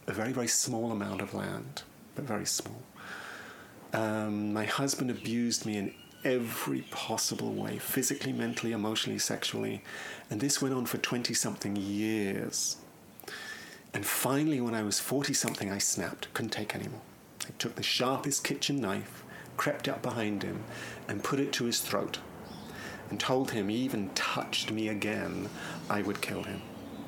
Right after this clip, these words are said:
And I meant it, and he knew I meant it. The only reason I didn't kill him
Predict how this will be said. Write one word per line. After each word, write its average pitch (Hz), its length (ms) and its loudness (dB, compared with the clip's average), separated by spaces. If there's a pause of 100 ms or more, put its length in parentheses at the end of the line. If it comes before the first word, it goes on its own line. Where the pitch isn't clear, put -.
(640)
And 104 140 2
I 110 160 4
meant 104 600 2
it, - 260 -4 (140)
and 95 140 -2
he 123 140 2
knew 117 600 4
I 98 120 4
meant 98 300 0
it. - 180 -8 (1000)
The 110 140 2
only 135 220 6
reason 135 360 4
I 101 120 4
didn't 151 480 2
kill 104 240 2
him 98 340 -4